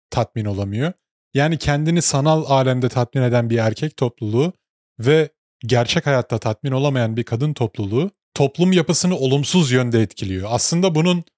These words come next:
sorumlularından bir tanesi de bizim kültür yapımız. Ailelerde yeterli cinsel eğitim verilmediği için, bu cinsel eğitim sanki böyle bir tabu olarak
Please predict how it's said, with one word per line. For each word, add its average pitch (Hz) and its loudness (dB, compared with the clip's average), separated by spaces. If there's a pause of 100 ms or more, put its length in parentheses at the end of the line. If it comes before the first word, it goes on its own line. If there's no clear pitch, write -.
sorumlularından 165 0
bir 180 -4
tanesi 143 0
de 185 2
bizim 151 -2
kültür 131 0
yapımız. 98 -2 (240)
Ailelerde 156 4
yeterli 151 2
cinsel 127 0
eğitim 135 0
verilmediği 120 -2
için, 131 -6
bu 127 0
cinsel 127 0
eğitim 131 -2
sanki 131 -4
böyle 120 0
bir 123 -4
tabu 123 -2
olarak 113 -2